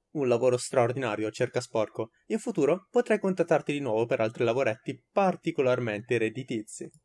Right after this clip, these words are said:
Ok. Il tempio saranno settecentocinquanta dollari. A me quanti soldi servono per comprare l'idropulitrice ultra mega iper power? Cinquemila.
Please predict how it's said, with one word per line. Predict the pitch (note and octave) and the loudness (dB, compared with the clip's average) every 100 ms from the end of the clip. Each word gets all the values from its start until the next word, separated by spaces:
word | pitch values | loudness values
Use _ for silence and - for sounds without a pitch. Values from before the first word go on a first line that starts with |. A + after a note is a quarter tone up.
| _ _ - _ _ - | _ _ -20 _ _ -8
Ok. | A3+ A3 - A#2+ G#2 G2+ _ _ - _ _ _ _ _ _ _ _ - | -6 -4 0 2 2 -4 _ _ -20 _ _ _ _ _ _ _ _ -8
Il | C3+ | -4
tempio | - G#3+ A#3+ - B3 A#3 | 2 2 2 -2 -2 0
saranno | - F#3 F3+ | 2 0 0
settecentocinquanta | - E3+ F#3 G3 F#3+ F#3 D3+ C3+ D3+ D#3 C#3 | -6 -8 -6 -6 -6 -6 -8 -4 -6 -4 -2
dollari. | A#2 G#2+ A2 A2 | 0 0 -2 -2
A | A#2 | -4
me | D3 G#3+ | -4 -2
quanti | F#3+ F3 E3+ | -4 -4 -4
soldi | D#3 D3 C#3+ | -4 -4 -6
servono | - C#3 E3+ G3+ G3+ | -2 -2 -2 -6 -6
per | - | -8
comprare | - C#3 B2 B2+ B2 C3 C3+ - - C3 | -6 -8 -4 0 0 0 -2 -8 -12 -4
l'idropulitrice | B2 B2 B2 B2+ C#3+ C#3+ C#3 B2+ A#2+ A#2+ C3 | -2 -2 -2 -2 0 0 0 -2 -4 -4 -2
ultra | B2 A#2+ B2 | -2 -4 -4
mega | A#2 A#2+ | -2 0
iper | A#2 A#2+ A#2+ - | -2 -2 -6 -2
power? | B2 C#3 F3+ G#3 - _ _ _ | 0 2 0 -2 -6 _ _ _
Cinquemila. | - - G3 F#3+ D#3 A#2+ A2 | -14 -6 -6 -2 -2 0 -2